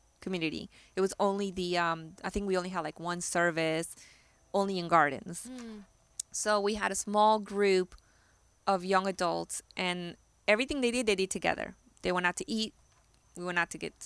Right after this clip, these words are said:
Speaker 1: you know, went out to eat with them together. Everybody was always together. And Rigo was there, and I just, um, I remember he sat next to me one day. We went to, um,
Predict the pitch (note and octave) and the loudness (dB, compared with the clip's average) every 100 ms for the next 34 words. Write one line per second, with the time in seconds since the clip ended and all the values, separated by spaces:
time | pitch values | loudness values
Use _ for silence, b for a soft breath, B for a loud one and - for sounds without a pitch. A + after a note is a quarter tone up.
0 | - F#3 E3 D#3 E3+ E3 - F#3 F3 F3+ | -14 -10 -8 -6 -2 -2 -4 -6 -2 0
1 | F3 F3 E3+ E3+ - D#3+ F3 E3+ E3+ E3 | 2 2 2 -4 -10 2 4 4 2 2
2 | E3+ E3+ E3 D#3+ E3 D#3+ D#3+ - D3 - | 0 -2 0 -2 -2 -6 -8 -10 -8 -10
3 | - b b b b b b b _ - | -14 b b b b b b b _ 2
4 | G#3+ G#3 G3+ G3 G3 - _ _ _ _ | 6 6 4 2 -6 -10 _ _ _ _
5 | _ F#3+ A#3 C#4 C4+ B3+ D#4+ G4+ G3+ - | _ -6 0 2 0 0 0 0 -2 -2
6 | - G3 F#3+ - F#3+ F#3+ G#3 G#3 - G3+ | 0 0 0 2 2 2 -2 -4 0 2
7 | F#3+ F#3+ G3 G3+ G#3+ G#3 - G3+ F#3 F#3+ | 2 0 0 0 -2 -2 -2 -4 -2 -4
8 | - F#3+ F#3 F#3 F#3 F#3 F#3 F#3+ F#3+ F3+ | -4 -6 -4 -4 -2 0 0 0 -2 -4
9 | E3+ E3+ F3 F3+ F3 E3 D#3+ D#3+ D#3+ | -4 -6 -6 -6 -2 0 -2 -4 -14